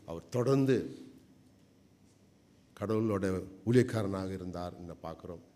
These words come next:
அவர் செயல், "ஆண்டவர் இங்கே விட்டு, இந்த இடத்தை விட்டு போ" என்று சொல்லும்போது அவர் புறப்பட்டு போனார். "ஐயோ, நான் எப்படி என்னோட சொத்து, வீடு எல்லாத்தையும் விட்டுட்டு எப்படி போறது?"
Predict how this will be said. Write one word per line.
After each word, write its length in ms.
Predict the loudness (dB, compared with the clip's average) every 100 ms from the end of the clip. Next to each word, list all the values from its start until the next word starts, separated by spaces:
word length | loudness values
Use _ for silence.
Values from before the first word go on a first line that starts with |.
| _ -20 _ _ _ _ -12
அவர் 160 | -6 0
செயல், 480 | 8 10 10 6
"ஆண்டவர் 320 | 2 2 4 6
இங்கே 180 | 6
விட்டு, 400 | 6 6 2 2
இந்த 200 | 2 4
இடத்தை 200 | 4 6
விட்டு 160 | 4 4
போ" 500 | 6 8 8 4 -8 -16 -20 -20 -20 -20 -18
என்று 120 | -4 0
சொல்லும்போது 500 | 4 4 6 6 6
அவர் 280 | 2 -4 -10 -14 -20 -4
புறப்பட்டு 380 | 2 2 2 0
போனார். 400 | 2 2 2 -2 -10 -18 -20 -20 -20 _ -20 -20 -20 -20 _ _ -20 -20 -20 -20 -20 _ -20 -20 _ -20 -20 -20 _ _ -10
"ஐயோ, 260 | 0 2 4
நான் 160 | 4
எப்படி 320 | 2 4 6
என்னோட 200 | 8 8
சொத்து, 440 | 6 4 2 6 6
வீடு 640 | 8 6 6 4 2 -4
எல்லாத்தையும் 260 | 2 4 6
விட்டுட்டு 300 | 2 4 2
எப்படி 140 | 2
போறது?" 420 | 2 2 2 0